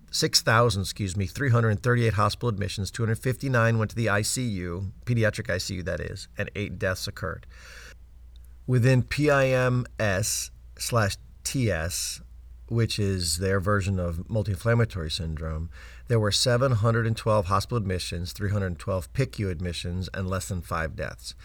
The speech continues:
Males were fifty-two point eight percent of covid nineteen admissions, similar to other causes of admission, but were sixty-three point five percent of P I M S slash T S admissions. Children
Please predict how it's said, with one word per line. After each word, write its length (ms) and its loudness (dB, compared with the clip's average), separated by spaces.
Males 300 6
were 80 0
fifty-two 460 -2
point 240 2
eight 160 2
percent 280 2
of 100 0
covid 260 2
nineteen 360 2
admissions, 640 -2
similar 440 6
to 560 0
other 180 6
causes 340 2
of 80 -6
admission, 520 -6
but 120 4
were 100 2
sixty-three 560 0
point 240 0
five 260 0
percent 480 -2
of 240 -2
P 160 2
I 160 4
M 180 0
S 360 -4
slash 360 -4
T 220 -2
S 180 -4
admissions. 540 0
Children 500 4